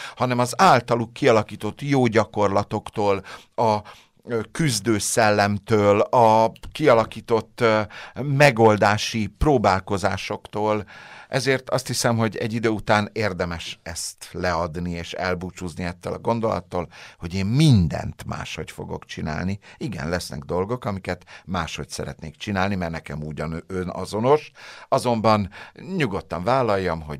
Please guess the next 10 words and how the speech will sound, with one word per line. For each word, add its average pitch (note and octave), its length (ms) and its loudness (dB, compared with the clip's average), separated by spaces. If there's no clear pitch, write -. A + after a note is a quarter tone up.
lesznek C#2+ 420 -8
dolgok, F#2 440 -2
amikben D2+ 440 -12
követni G2+ 440 -2
fogom D#2 400 -8
őket, - 320 -10
mert E2+ 320 -12
ez - 160 -14
így E2 160 -18
értékes. F2 680 -12